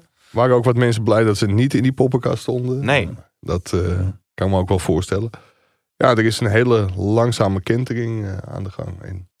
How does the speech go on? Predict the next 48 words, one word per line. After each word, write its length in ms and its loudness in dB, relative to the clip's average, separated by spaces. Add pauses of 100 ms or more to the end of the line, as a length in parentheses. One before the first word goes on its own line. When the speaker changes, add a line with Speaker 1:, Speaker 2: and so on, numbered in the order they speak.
(120)
Speaker 1:
er 100 -6
komen 220 2
steeds 260 2
meer 160 2
mensen 260 2
met 140 0
Ajax-D 380 0
N 280 0
A. 140 -4
Nou, 140 -4
het 80 -4
hele 200 -2
lijstje 420 0
stond 240 -2
ook 120 -2
in 100 -4
de 60 -8
krant. 340 -6 (560)
Daardoor 400 2
keert 260 2
de 100 4
rust 340 2
wel 200 4
wat 160 2
terug, 280 -2
in 60 -6
ieder 140 0
geval 160 2
op 80 2
bestuurlijk 380 2
niveau. 420 0 (640)
Waarbij 300 4
wel 240 4
aangetekend 600 2
dat 140 0
het 140 -4
zondag 560 0
of 240 -6
de 140 -6
zondag 300 0
daarna 320 2
natuurlijk 360 0
ook 120 0
weer 180 0
gigantisch 540 -2
onrustig 520 0
kan 180 -4
zijn. 340 -8